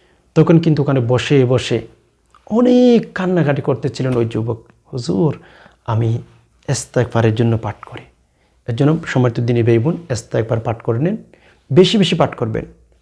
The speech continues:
"মাল্লাযী মাল্লা ইস্তেগফার", তোমরা রসুলের কথা, তোমরা ইস্তেগফারকে লাজিম বানিয়ে নাও। তোমাদের যা কিছু প্রয়োজন,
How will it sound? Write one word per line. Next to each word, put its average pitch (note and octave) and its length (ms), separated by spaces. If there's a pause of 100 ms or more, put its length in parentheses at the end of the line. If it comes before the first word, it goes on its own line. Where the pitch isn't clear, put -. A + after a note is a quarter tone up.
"মাল্লাযী A#2+ 420
মাল্লা A2+ 200
ইস্তেগফার", - 520 (600)
তোমরা A#2+ 400 (360)
রসুলের C#3 380
কথা, C3+ 280
তোমরা B2+ 320 (140)
ইস্তেগফারকে E3 800 (500)
লাজিম F3 520
বানিয়ে B2 320
নাও। G#2 180 (500)
তোমাদের B2+ 380
যা C#3 200
কিছু E3 320
প্রয়োজন, F3 480